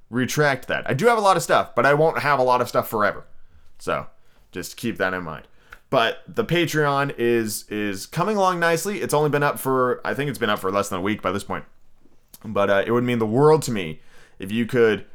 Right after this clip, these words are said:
retweet, if you could share on Facebook, if you could email anybody, everybody, however you can share the Patreon would just be, it'd be incredible to me. I would, I'd be forever grateful if we can spread the word,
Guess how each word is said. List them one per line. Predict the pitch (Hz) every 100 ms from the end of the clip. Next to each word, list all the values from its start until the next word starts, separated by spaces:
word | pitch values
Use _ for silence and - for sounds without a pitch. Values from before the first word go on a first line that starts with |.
| -
retweet, | 104 139 139 - 143 147 143 135 135 - - -
if | 110
you | 131
could | 123 117 104
share | - 156 139
on | 131 123
Facebook, | - 135 131 - 143 135 135 - - -
if | -
you | 113 117
could | 120 110 127
email | 131 135 131 131 131 127 127 -
anybody, | 131 139 131 135 135
everybody, | 127 131 123 131 131 131 - 104
however | 113 139 156 170
you | 156 143
can | 135 131
share | - 156 143 139 131 127 - - -
the | 113
Patreon | 151 143 - 143 139 127 120 110 - - - - - 127
would | 131 123 113 95
just | - 113 -
be, | 107 101 98
it'd | 110 107
be | 101 95
incredible | 95 110 92 78 67 -
to | -
me. | 76 67
I | 90
would, | 90 87 78
I'd | 90
be | 87 90
forever | 110 107 101
grateful | 92 87 85 80
if | 85
we |
can | 85 92 82
spread | - 123 107
the |
word, | 117 113 107 104 104